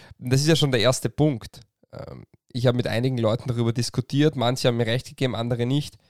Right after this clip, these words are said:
Manuel Neuer hätte diesen Schuss von Junior Adamo gehalten, habe ich gesagt. Und das ist ja schon eines dieser Themen.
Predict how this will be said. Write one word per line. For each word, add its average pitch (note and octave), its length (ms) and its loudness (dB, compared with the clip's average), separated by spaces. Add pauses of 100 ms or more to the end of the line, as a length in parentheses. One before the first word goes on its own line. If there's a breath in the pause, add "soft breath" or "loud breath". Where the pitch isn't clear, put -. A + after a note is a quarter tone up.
(320)
Manuel B2+ 400 4
Neuer B2+ 300 6
hätte C3 260 0
diesen C3 240 -4
Schuss C3+ 240 -2
von B2 160 -4
Junior C3+ 320 0
Adamo A#2+ 380 -4
gehalten, A#2 540 -6
habe G2+ 120 -10
ich - 140 -14
gesagt. - 500 -14 (420 soft breath)
Und G#2+ 640 -4
das A#2 140 -6
ist B2 80 0
ja B2+ 80 2
schon C3 160 -4
eines A#2+ 320 -2
dieser A#2+ 260 -6
Themen. B2 460 -2